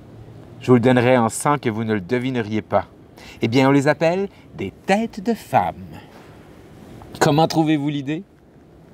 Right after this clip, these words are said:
Enfin, nous arrivons. C'est joli, savez-vous, Valleyfield.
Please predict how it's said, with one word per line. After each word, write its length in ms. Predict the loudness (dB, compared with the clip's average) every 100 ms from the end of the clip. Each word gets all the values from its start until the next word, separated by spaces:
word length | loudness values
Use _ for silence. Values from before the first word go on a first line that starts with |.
| -20 -20 -20 -18 -16 -12 -4
Enfin, 260 | 0 4
nous 180 | 4 4
arrivons. 360 | 4 2 0 -2 -6 _ -20 -20 -20 -20 -20 -20 -12
C'est 180 | -4 2
joli, 320 | 4 4 2
savez-vous, 480 | 0 0 0 0 0
Valleyfield. 680 | 2 0 -2 -2 0 -2